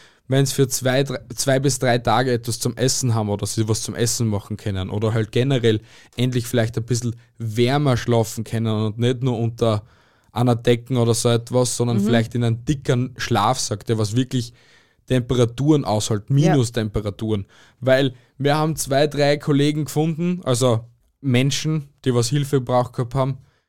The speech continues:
Speaker 1: „Ja, mein Schlafs-, ich hab schon einen Schlafsack“, hat ein Herz gesagt, „der geht bis fünf Grad plus.“ Bruder,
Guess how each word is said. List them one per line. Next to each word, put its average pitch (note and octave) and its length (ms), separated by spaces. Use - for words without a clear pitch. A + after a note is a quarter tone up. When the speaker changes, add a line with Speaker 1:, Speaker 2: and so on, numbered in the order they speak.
Speaker 1:
„Ja, D3 200
mein D3 160
Schlafs-, C#3 420
ich D3 120
hab C#3+ 80
schon F#3 140
einen F3+ 80
Schlafsack“, C3 500
hat C3 120
ein C3 100
Herz C3 340
gesagt, G#2+ 260
„der B2 80
geht C3+ 200
bis A#2 120
fünf D3+ 260
Grad B2 320
plus.“ - 420
Bruder, C#3 460